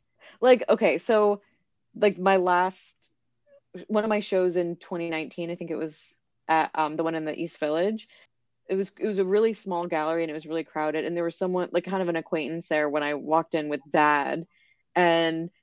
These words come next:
he was like, "Oh, hey, Buzz," and, like, gave me a hug. And I was like, "Oh, like, this is my dad." And his jaw dropped. And he was like,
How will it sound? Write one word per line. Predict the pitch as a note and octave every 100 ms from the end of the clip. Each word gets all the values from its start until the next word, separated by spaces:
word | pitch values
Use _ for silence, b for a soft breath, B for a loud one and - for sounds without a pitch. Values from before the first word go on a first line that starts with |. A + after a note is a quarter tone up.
| _ _ _ _
he | - F#3+
was | F3+
like, | F3 E3+
"Oh, | E4 F4
hey, | E4+ E4+
Buzz," | D#4+ D4
and, | A3
like, | F#3 F3+
gave | F3+
me | F3+
a | F3
hug. | F3+ F3 D#3+
And | F3+
I |
was | F3
like, | F3+ F3+ -
"Oh, | D4+ D#4+ D4+
like, | G#3 F#3+
this | G#3 G#3
is | G3+ G3+
my | G3+
dad." | F#3+ B3 C#4+ A3 F3 E3+
And | F3+ F#3
his | F#3+ F3+ E3
jaw | F#3 F3 B3+
dropped. | G3 D3 F#2+ - - _ _ _ _ _
And | F#3 F#3
he | F#3 F#3+
was | F3+ E3
like, | E3+ E3